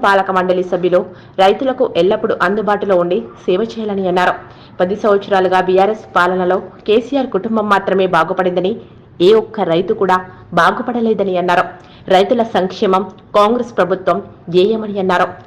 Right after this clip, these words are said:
ఆగస్టు పదిహేనవ తేదీ లోపల రైతులకు రుణమాఫీ అందుతుందని అన్నారు. అనంతరం మీడియా ప్రతినిధులతో తెలంగాణ శాసనసభాపతి గడ్డం ప్రసాద్ కుమార్ మాట్లాడుతూ, రైతులకు ఆగస్టు పదిహేనవ తేదీ వరకు ఆరు సంవత్సరాల పాటు తీసుకున్న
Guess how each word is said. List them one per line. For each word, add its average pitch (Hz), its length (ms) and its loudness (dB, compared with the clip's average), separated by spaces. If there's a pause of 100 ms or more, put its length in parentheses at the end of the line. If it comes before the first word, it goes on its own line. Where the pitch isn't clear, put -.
(260)
ఆగస్టు 196 340 -2
పదిహేనవ 185 480 -2
తేదీ 180 240 -2
లోపల 180 220 2 (480)
రైతులకు 233 440 2
రుణమాఫీ 208 480 2
అందుతుందని 196 520 -4
అన్నారు. 175 220 2 (480)
అనంతరం 226 380 2 (100)
మీడియా 190 320 2
ప్రతినిధులతో 190 520 0 (100)
తెలంగాణ 196 360 -2 (120)
శాసనసభాపతి 175 720 0 (320)
గడ్డం 185 300 -2
ప్రసాద్ 185 340 -2
కుమార్ 185 280 0
మాట్లాడుతూ, 180 340 0 (520)
రైతులకు 220 400 2 (200)
ఆగస్టు 196 360 -4
పదిహేనవ 196 460 -2
తేదీ 180 220 -2
వరకు 180 200 -2 (380)
ఆరు 202 220 2
సంవత్సరాల 196 400 -2 (100)
పాటు 185 180 0 (100)
తీసుకున్న 196 400 -4